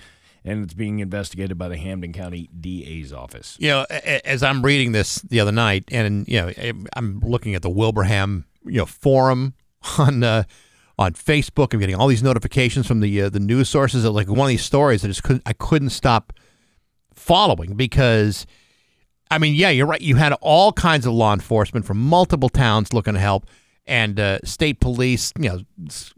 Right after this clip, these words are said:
Speaker 2: you know, swat teams. You know, th-, they're all there. They're all there to try to, to, uh, to diffuse this situation. And it sounds like it was such a well-coordinated operation to get this guy out of this house,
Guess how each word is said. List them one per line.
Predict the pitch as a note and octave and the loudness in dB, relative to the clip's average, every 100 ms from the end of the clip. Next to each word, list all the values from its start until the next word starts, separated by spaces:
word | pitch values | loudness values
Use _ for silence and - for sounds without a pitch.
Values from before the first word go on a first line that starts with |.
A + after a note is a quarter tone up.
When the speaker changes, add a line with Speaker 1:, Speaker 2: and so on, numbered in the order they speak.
| A#1 E3 | -20 -20
Speaker 2:
you | F3+ F3 C3+ | -20 -14 -12
know, | |
swat | - - D#3 E3 D#3 | -10 -6 0 0 0
teams. | - D#3+ C#3 C#3 | 0 2 2 0
You | F3+ C#3+ | 0 0
know, | |
th-, | C3 D3 | 0 -6
they're | D3+ E3 D#3+ | 0 0 4
all | E3+ G#3 A3 | 4 6 6
there. | D#3+ G3 E3+ - _ | 4 4 2 -2 _
They're | C#3+ - | 0 0
all | - F#3 A#3 A3 | 0 4 6 6
there | F3 F3+ | 4 4
to | C#3 | 2
try | - D#3 | 2 2
to, | C#3+ A#2+ | 2 0
to, | C#3 C3 A#2+ | 0 2 4
uh, | A#2 A2+ - - _ _ _ - | 2 2 -4 -20 _ _ _ 2
to | C#3+ B2+ | 4 4
diffuse | A#2 B2 A2+ C3 D#3 D3+ - | 2 0 0 2 4 4 4
this | B2 | 0
situation. | - B2 A2+ A2 A#2+ - - _ _ _ _ _ _ | 2 -2 2 2 2 0 -12 _ _ _ _ _ _
And | C#3+ B2+ | -2 0
it | A2+ | -2
sounds | - F#3 A3 C4 G3+ A#2+ | -2 0 2 4 4 2
like | G2+ F#2 - | -2 -4 -4
it | D#3 | 0
was | C3 A#2+ | 2 0
such | - F#3+ - | 0 0 2
a | B2+ | 2
well-coordinated | G#2+ B2+ D#3 F3 - C#3+ D#3 C3 C3 A#2+ A2 | 2 2 2 2 2 4 4 4 2 4 4
operation | A2+ - F#2+ G#2 A#2+ - - - _ _ _ _ - | 2 2 2 2 2 -2 -10 -16 _ _ _ _ -6
to | A#2 | -6
get | F2+ C#3+ D#3+ _ | 0 0 0 _
this | C3+ C#3 - | 0 2 2
guy | - A2+ G#2+ - | 2 2 2 0
out | A#2+ A2 | 0 2
of | G#2 | 2
this | F2+ - | -2 0
house, | B2 A#2 G#2+ - | -2 -2 -4 -12